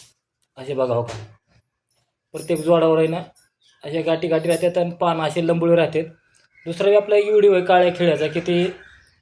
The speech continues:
पानं जावे. तर अशा एक आपल्याकडे एक दोन चार काड्या राहिलेल्या आहेत तर आपण आणल्या होत्या. तर काळ्या खिळ्याचं मित्रांनो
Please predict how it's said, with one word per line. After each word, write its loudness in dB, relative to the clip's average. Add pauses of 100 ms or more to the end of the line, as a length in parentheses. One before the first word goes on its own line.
(140)
पानं -2
जावे. 2 (640)
तर -2
अशा 0
एक 2
आपल्याकडे 2
एक -2
दोन 2
चार 2
काड्या 2
राहिलेल्या 0
आहेत -8
तर 0
आपण -4
आणल्या 0
होत्या. 0 (880)
तर -18
काळ्या 0
खिळ्याचं 2
मित्रांनो -2